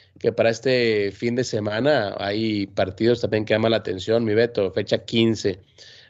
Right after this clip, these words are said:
de la N F L, que bien lo decías, comienzan con una victoria los forty-niners, veintiuno trece sobre los Seahawks, que siguen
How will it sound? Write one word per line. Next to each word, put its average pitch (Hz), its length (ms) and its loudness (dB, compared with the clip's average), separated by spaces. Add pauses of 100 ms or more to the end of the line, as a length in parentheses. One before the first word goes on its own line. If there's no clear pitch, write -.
de 101 120 -2
la 101 100 4
N 113 140 2
F 113 200 0
L, 117 160 2
que 113 80 -6
bien 107 120 0
lo 113 60 0
decías, 110 400 -2
comienzan 110 320 -4
con 107 140 -4
una 113 100 0
victoria 113 400 0
los 104 140 -4
forty-niners, 113 580 -2
veintiuno 117 400 0
trece 151 300 0
sobre 117 180 -2
los 101 120 -4
Seahawks, 139 500 0 (500)
que 117 120 -4
siguen 127 440 0